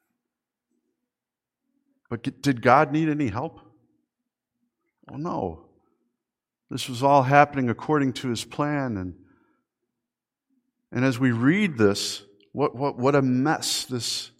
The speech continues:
home became because they became impatient.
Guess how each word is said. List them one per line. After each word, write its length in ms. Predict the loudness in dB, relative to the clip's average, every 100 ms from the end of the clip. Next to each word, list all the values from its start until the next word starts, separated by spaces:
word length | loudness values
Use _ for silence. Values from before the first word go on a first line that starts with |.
| _ _
home 400 | -4 -2 -2 -4
became 600 | -6 -4 -4 -2 -4 -8 -18 _ _ _ _ _
because 640 | -8 -2 -2 -2 -6 -10 -16 -10
they 100 | -8
became 380 | -8 -4 -4
impatient. 560 | -2 -4 -6 -6 -8 -12